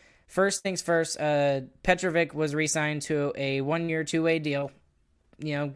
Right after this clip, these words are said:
good depth move if, you know, the Stars defense somehow gets, uh, completely obliterated.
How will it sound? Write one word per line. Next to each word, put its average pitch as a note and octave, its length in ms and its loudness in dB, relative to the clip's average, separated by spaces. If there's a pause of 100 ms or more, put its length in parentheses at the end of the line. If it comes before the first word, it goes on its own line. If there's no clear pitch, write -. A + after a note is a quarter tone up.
(240)
good D#3 300 2
depth D#3 320 4
move D3 400 0
if, C#3 320 -8
you D3 140 -6
know, C#3 100 -2
the C3+ 100 -4
Stars C#3+ 300 0 (160)
defense D3 420 -2
somehow C#3 560 -2
gets, C3+ 320 -6 (180)
uh, D3 200 -2
completely D3+ 440 -4
obliterated. C#3 640 -4